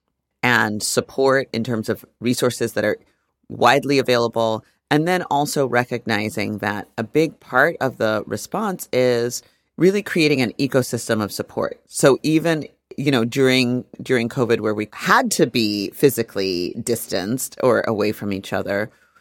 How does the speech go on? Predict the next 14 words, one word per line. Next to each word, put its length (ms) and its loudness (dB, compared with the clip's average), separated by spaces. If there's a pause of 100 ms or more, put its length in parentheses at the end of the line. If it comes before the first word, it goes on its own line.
(140)
you 80 -2
know, 160 4
what 240 4
are 60 4
the 140 0
resources 680 -4
that 140 -4
we 120 -6
have 300 0
in 140 -6
terms 300 -8
of 180 -10
just, 500 -4
like, 360 -12